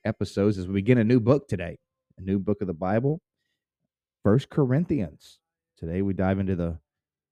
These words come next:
right, another letter by the Apostle Paul, this time to the church at Corinth. And, um,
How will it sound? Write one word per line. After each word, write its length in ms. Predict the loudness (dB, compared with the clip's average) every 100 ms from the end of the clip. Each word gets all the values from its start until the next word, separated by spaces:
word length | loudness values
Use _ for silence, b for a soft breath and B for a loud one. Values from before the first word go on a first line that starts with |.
| _ _ _
right, 320 | -6 -2 -2 -4
another 300 | 0 2 4
letter 320 | 2 2 0
by 180 | -2 -2
the 140 | -2
Apostle 420 | -4 -6 -6 -6
Paul, 540 | -8 -6 -4 -4 -8 -6
this 160 | -6 -6
time 360 | -6 -4 -6 -8
to 500 | -4 0 0 -2 -4 _
the 100 | -12
church 420 | -10 -4 -6 -6 -12
at 160 | -12 -12 -8
Corinth. 400 | -4 -2 -4 -8 _ _ _ _ _ _ _ -18
And, 300 | -16 -16 -16
um, 220 | -16